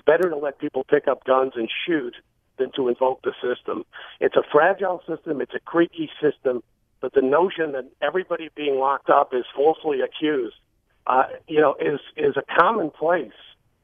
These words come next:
uh, mindset. And when we talk about what's not working, we've got cities all over the place that solve less than half of the shootings and homicides, meaning that tons of people shoot and get away. Chicago can't solve,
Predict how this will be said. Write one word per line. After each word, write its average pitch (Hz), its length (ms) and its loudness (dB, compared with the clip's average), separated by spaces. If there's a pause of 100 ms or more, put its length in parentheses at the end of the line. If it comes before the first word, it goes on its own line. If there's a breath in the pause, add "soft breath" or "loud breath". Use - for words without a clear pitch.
(140)
uh, 127 440 2
mindset. 139 600 2 (360 soft breath)
And 139 120 2
when 151 100 8
we 220 60 2
talk 202 160 4
about 156 240 0
what's 151 200 -6
not 156 320 0
working, 113 600 -8
we've 175 180 -4
got 180 160 4 (160)
cities 135 320 -4 (160)
all 135 180 4
over 208 140 2
the - 60 -14
place 101 320 -10 (500 soft breath)
that 139 120 4 (100)
solve 143 260 6
less 156 220 2 (100)
than 139 120 -2
half 117 360 -8 (220)
of 123 140 -6
the 117 120 -6 (160)
shootings 160 440 -2
and 127 100 -8
homicides, 123 720 -4 (360)
meaning 156 220 6
that - 260 0
tons 208 200 6
of 170 100 -8
people 131 320 -6 (180)
shoot 160 200 -2
and 143 180 -4
get 139 100 -2
away. 117 460 -4 (300)
Chicago 185 680 0 (140)
can't 165 240 0 (100)
solve, 160 280 4